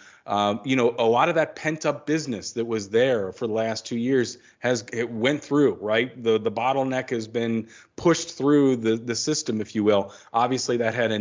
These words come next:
had a net positive impact on sales and their compensation. Is that gonna plateau, or are we gonna still see that growth through next year? Don't know. I think maybe that played a little bit into some of this anomaly as well.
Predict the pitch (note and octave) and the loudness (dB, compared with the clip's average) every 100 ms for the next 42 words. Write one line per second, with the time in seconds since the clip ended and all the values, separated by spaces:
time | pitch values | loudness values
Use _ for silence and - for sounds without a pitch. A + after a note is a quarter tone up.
0 | A2+ A#2+ A2 A2+ A2 G2 G#2+ G#2 A2+ B2+ | -4 -4 -6 -6 -8 -6 -4 -2 0 -2
1 | - - C3 D3 C#3 B2+ B2 B2 B2 G#2+ | -4 -4 0 2 0 -4 -4 -4 -4 -4
2 | A#2 G#2 G2 C3 C3+ B2+ B2 A2 G#2 G2+ | -4 -6 -4 -2 0 0 -2 -4 -6 -4
3 | A#2+ A2 G#2 F#2+ A#2+ A#2 - - - - | -6 -6 -6 -4 -4 -4 -12 -18 -20 -8
4 | G#2 B2+ B2 B2+ - C3+ C3 - F3+ A3+ | 0 0 2 -2 0 2 0 0 2 4
5 | G#3 D#3 C3+ B2+ A#2+ - C#3+ C3+ C3+ A#2 | 4 2 -2 -4 -6 -2 -2 0 -4 -4
6 | G#2+ - A#2+ B2+ B2 B2 A2 G#2+ G#2 - | -4 -4 2 2 2 -2 -4 -4 -4 0
7 | A2+ G2+ - _ B2+ B2 A#2+ G#2 A#2 D3 | 2 2 -4 _ 2 4 2 2 0 0
8 | C3 - - _ - B2 D3+ D3+ C3+ C#3 | -4 -8 -20 _ -4 2 4 4 2 2
9 | C#3+ - A#2 A2+ C3 B2+ A2+ A2 G#2 G#2 | 0 0 2 2 2 0 0 0 -2 -4
10 | - G#2 G2 F#2+ G#2 F#2+ F#2+ F#2+ F#2 F2 | -4 -4 -4 -6 -6 -4 -4 -6 -8 -8
11 | F2+ E2 D2+ | -10 -12 -14